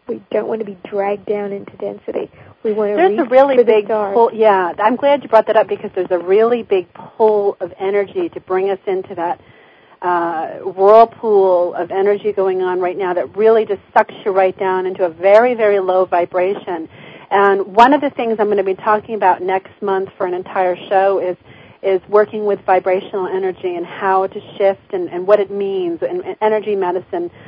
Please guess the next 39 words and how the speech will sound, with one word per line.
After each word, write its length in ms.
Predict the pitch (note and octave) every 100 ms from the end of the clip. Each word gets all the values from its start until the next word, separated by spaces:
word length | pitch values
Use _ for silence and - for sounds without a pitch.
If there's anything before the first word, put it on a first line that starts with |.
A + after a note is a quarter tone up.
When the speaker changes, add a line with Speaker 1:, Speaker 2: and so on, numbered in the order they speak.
| - - F#3+
Speaker 2:
along 300 | G3+ G#3 G#3+
the 80 |
lines 340 | G3+ F#3+ F#3+ F#3+
of 60 | -
what 140 | F#3+ F3
I 160 | F3+
do. 360 | F#3 F#3+ F3+ F3 _ _ _ _ _ _
Um, 340 | A3 G3+ G3 - A3
but 180 | G#3+ - G#3+ G#3
the 80 | G3+
collective 720 | - G#3+ G#3 D4 - A3+ G3
that's 180 | F#3+ -
going 220 | G3+ F#3+
on 120 | F#3+ F#3+
right 160 | F3+
now, 160 | F#3+ F#3+
Mary, 160 | F#3+ F#3
I'm 100 | F#3
so 80 | G#3
glad 240 | G#3 F#3
you 60 | -
brought 200 | F3 F3+
that 120 | F3+
up 160 | E3+
because 180 | - -
that's 160 | F3+ -
such 120 | G3 -
a 20 |
great 240 | - B3+ -
point, 300 | A3+ F#3 - - - - - -
is 340 | G#3 G#3 G3 - _
so 260 | B3+ C#4+ E4+ - -
strong 600 | - G#3+ G3 F3+ F3+ F3+
and 280 | - F3+ F#3 _ _ -
so 420 | A3+ B3 B3+ B3 -
out 300 | G3+ G#3+ G#3
there 100 | F#3+
and 220 | F#3 F#3+
so 120 | -